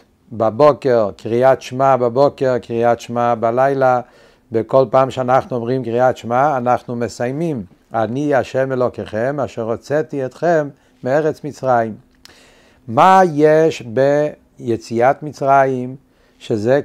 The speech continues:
כל כך מרכזי, כל כך יסודי בחיים שלנו, בחיי היום-יום?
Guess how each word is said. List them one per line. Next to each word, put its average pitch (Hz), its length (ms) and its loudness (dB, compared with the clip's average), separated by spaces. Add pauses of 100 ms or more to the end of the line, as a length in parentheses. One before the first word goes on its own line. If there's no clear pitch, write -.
כל 139 320 2
כך 135 480 2 (200)
מרכזי, 113 840 -2 (180)
כל 143 280 0
כך 131 280 0
יסודי 127 680 -2 (720)
בחיים 135 680 2
שלנו, 131 520 0
בחיי 127 380 -2
היום-יום? 123 680 -2